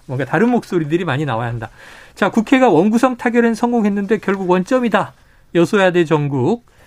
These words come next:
여야가 좀 어떻게 앞으로 풀어야 됩니까? 국회는 해야 되잖아요. 총선은 이 년 남았고.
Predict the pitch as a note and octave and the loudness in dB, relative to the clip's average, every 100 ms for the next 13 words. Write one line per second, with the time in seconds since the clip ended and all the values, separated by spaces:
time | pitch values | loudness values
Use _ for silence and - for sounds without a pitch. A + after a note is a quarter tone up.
0 | - _ _ _ _ - C#3 F3+ G3+ A3+ | -20 _ _ _ _ -2 2 2 2 0
1 | B2+ C3 - C#4 A#3 B2+ - F3+ C#3+ - | 0 -2 2 4 4 2 -2 -6 -2 0
2 | B3 F3+ B2+ B2+ - D#3 C4+ A#3+ G3+ B3+ | 2 0 -2 -4 -6 0 2 4 4 6
3 | A#3 D#3+ B2 G2 A2 - _ _ _ - | 4 2 -4 -6 -14 -20 _ _ _ -20
4 | _ _ _ _ - - - - - _ | _ _ _ _ -20 -20 -20 -20 -20 _
5 | - - - - _ _ - _ _ - | -20 -20 -18 -18 _ _ -20 _ _ -20
6 | _ - A#3 G#3 F3+ D#3+ C#3+ D#3+ C3+ G#2+ | _ 0 0 2 2 2 4 2 0 -2
7 | C3+ C3 C#3 | -2 -4 -14